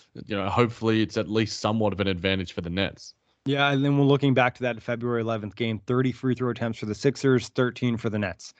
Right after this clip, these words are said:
Speaker 2: That's, that's a difference in the game right there, especially in a three-point matchup. So it's gonna be huge. Like you mentioned, the home whistle, the away whistle.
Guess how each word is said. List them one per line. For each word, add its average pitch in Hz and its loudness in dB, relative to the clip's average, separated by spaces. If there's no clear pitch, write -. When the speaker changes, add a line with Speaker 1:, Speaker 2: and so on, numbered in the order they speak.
Speaker 2:
That's, - 0
that's 135 2
a - 6
difference 139 2
in 143 4
the 123 2
game 127 2
right 113 0
there, 135 4
especially 127 0
in 113 0
a 110 -2
three-point 120 -2
matchup. 117 -2
So 117 0
it's 165 2
gonna 175 6
be 151 4
huge. 139 4
Like 131 2
you 123 6
mentioned, 117 2
the 107 -2
home 139 2
whistle, 135 4
the 120 6
away 117 6
whistle. 127 4